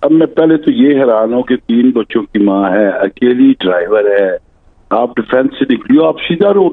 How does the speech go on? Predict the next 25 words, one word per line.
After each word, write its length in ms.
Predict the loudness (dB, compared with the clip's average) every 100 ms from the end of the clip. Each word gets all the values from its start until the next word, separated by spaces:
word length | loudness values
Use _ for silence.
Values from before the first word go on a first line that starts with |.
| 0
लो, 120 | 0
जीटी 300 | 0 0 2
रोड, 240 | 0 0
जहाँ 160 | -2 -2
पे 140 | -2
आबादी 440 | -2 0 -2 -2 -2
है, 60 |
और 60 | -2
घर 220 | -2 -4
चली 260 | -2 -2 0
जाओ। 260 | 0 -2 -4 _ _ _ _ _
अगर 200 | -2 0
आप 220 | 0 0
इस 80 | -4
तरफ 240 | -2 -2 -2
से 120 | -2
निकली 340 | -2 -2 0
हो, 80 | 0
तो 100 | 0
कम 220 | -2 -2
से 180 | -2 0
कम 60 | -2
अपना 260 | -2 -4
पेट्रोल 440 | -2 -2 -2 -2 0
चेक 200 | -2